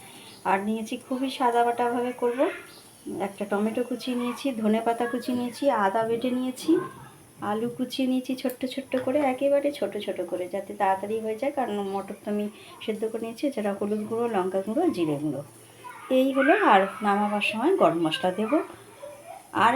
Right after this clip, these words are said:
একটা যেটা দেব আমি ভাজা জিরে গুঁড়ো, যেটা একেবারে পরিবেশন করার সময় দিলে খুব সুন্দর টেস্ট হয়। আর পাতিলেবুর রস, পাতিলেবুটাও কেটে রেখেছি।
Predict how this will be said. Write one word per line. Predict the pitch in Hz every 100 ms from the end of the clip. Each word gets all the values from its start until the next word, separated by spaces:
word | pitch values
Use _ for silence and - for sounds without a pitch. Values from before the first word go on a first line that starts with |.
| 277
একটা | - 262
যেটা | 226 202 170
দেব | 170 220 427 554
আমি | 190 247 453 - - 180
ভাজা | - 208 240 233
জিরে | 208 190 180 165
গুঁড়ো, | 180 254 - - - - 175
যেটা | 190 185 180 175 180
একেবারে | 196 220 214 214 214 226
পরিবেশন | 247 254 254 277 277
করার | 247 214 214
সময় | 208 185 180
দিলে | 180 285 - - - -
খুব | - 202 -
সুন্দর | 185 180 196 -
টেস্ট | 190 - 220
হয়। | 254 392 214
আর | 185 320 -
পাতিলেবুর | 151 165 151 147 226 508 208
রস, | - - - - - - -
পাতিলেবুটাও | 190 196 214 214 202 196 208 349
কেটে | - - 135
রেখেছি। | 127 147 - -